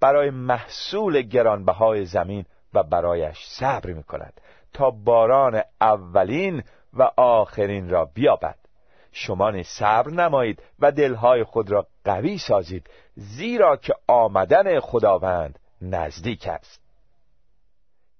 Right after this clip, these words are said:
کشاورز امیدی دارد. او ماها زحمت می‌کشد، متحمل گرما و سرما،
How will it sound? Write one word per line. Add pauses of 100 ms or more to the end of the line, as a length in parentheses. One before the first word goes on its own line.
(100)
کشاورز (120)
امیدی
دارد. (920)
او
ماها
زحمت
می‌کشد، (720)
متحمل
گرما
و
سرما،